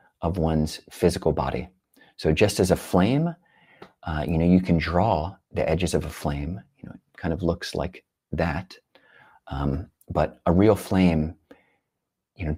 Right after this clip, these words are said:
doesn't really have a boundary. And similarly, our awareness of the body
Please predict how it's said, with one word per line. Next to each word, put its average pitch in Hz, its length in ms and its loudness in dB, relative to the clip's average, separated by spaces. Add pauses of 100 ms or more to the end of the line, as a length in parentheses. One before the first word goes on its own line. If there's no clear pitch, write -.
doesn't 98 560 0 (420)
really 90 380 6
have 78 280 -4
a 78 40 2
boundary. 73 640 0
And 78 160 -6
similarly, 90 600 0
our 80 180 -2
awareness 82 680 0 (520)
of 90 140 0
the 90 80 2
body 90 480 -2